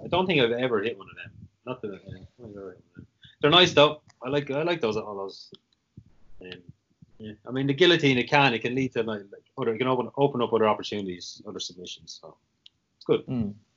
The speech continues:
Speaker 2: Oh man, what would you s-, uh, say? Uh, do you remember your first seminar? Do you remember what was taught at it?
Speaker 1: My first seminar, I do. I remember it pretty well, actually. I wasn't training very long. It was, it was in S P G. It was Matt Thornton, who is the,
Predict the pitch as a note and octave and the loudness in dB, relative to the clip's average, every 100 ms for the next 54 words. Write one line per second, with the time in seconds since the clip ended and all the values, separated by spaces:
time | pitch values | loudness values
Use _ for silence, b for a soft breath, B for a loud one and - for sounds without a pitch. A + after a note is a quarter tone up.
0 | _ B B B B B - C3+ D3+ C3+ | _ B B B B B 2 4 6 6
1 | - D3+ G3+ F#3 - - B2+ C#3 - D#3 | 6 8 8 6 0 0 4 4 6 6
2 | D3+ D3+ D3+ D3 G#3 A3+ A3+ F3 - F#3+ | 8 10 8 6 6 6 6 4 6 4
3 | E3+ - G#3 F#3+ E3+ C#3+ C3 B2+ B2 C#3 | 4 4 6 8 6 4 4 2 0 -2
4 | D3 D3 C#3+ A#2+ - C#3+ D#3+ E3+ F3 - | 0 0 0 -2 4 6 6 2 -2 -6
5 | - _ _ _ _ _ - _ _ G#2+ | -18 _ _ _ _ _ -20 _ _ -12
6 | G#2 - D#3+ D3+ C#3 C3 A#2+ A2 G2 F2+ | 0 6 8 8 4 4 4 4 4 0
7 | - A#2+ A#2 C#3+ A2+ G#2 A#2+ C#3 A2 A#2 | -2 0 4 6 6 2 2 2 2 2
8 | G#2+ A2 A#2 F2+ - G#2 G2+ - _ _ | 2 4 4 0 -4 -6 -8 -12 _ _
9 | _ _ - G#2+ C3 C3 G#2+ A#2+ B2 G#2+ | _ _ -2 4 6 6 2 2 2 2
10 | G2+ G2 A2 G#2+ G#2+ A#2 G#2 G2 - - | 0 2 2 0 -2 -4 -4 -6 -8 -8
11 | A2 C#3 C3 B2 A2+ A2 A#2+ A#2 G2 F2+ | 4 6 6 4 0 2 2 2 0 0
12 | A2+ G#2+ - G#2+ A2 G#2 E2 F#2 F2 E2+ | 0 0 0 0 2 0 -4 -6 -4 -8
13 | - - F2+ | -12 -14 -12